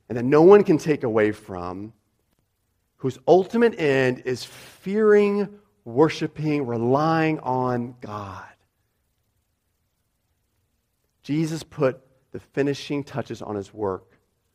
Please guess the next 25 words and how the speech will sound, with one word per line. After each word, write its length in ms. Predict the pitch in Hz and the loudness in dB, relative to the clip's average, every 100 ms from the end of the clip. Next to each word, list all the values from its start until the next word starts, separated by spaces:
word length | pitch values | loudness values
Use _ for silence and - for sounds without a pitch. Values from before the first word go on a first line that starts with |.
| _ _ _ _ | _ _ _ _
by 140 | - 151 | -16 -8
getting 260 | 120 120 | -6 -6
in 180 | 113 120 | -6 -8
between 500 | 117 - 127 113 110 - | -8 -12 -10 -8 -8 -6
us 560 | 110 120 - - - _ _ | -4 -4 -8 -16 -18 _ _
and 100 | - | -14
the 60 | 101 | -12
just, 480 | 101 127 120 - - _ | -8 -4 -4 -6 -20 _
just 320 | 123 117 - | -12 -12 -14
punishment 560 | - 110 101 - 95 - _ _ _ _ _ _ _ | -14 -12 -12 -12 -12 -14 _ _ _ _ _ _ _
of 140 | 104 - | -20 -12
God 260 | 104 98 98 | -8 -6 -8
on 100 | 92 | -10
the 80 | |
cross. 560 | 95 - 87 131 - - _ _ _ _ _ _ _ _ _ _ _ _ _ _ _ _ _ _ _ _ | -14 -18 -18 -20 -20 -20 _ _ _ _ _ _ _ _ _ _ _ _ _ _ _ _ _ _ _ _
He 80 | 120 | -18
was 120 | 107 | -16
raised 380 | 104 107 123 127 | -6 0 2 0
from 140 | - 131 | -4 -6
the 80 | |
dead 280 | 117 120 107 | 0 2 2
to 60 | 101 | 2
show 240 | - 110 | -4 -2
his 140 | 110 101 | -2 -4
rulership, 600 | 98 95 92 - 92 | -6 -6 -8 -12 -14